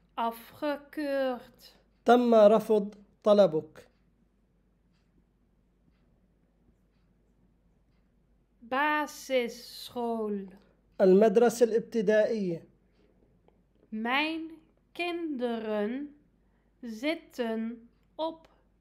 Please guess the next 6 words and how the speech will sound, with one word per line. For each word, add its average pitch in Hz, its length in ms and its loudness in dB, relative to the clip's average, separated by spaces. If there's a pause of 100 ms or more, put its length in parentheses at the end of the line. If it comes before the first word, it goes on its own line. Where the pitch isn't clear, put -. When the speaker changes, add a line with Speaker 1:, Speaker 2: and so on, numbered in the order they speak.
Speaker 1:
de 220 380 -10 (400)
basisschool. 247 1800 -8 (840)
Speaker 2:
أطفالي 220 800 2 (240)
في - 160 -6
المدرسة 202 600 2
الابتدائية. 214 1080 -2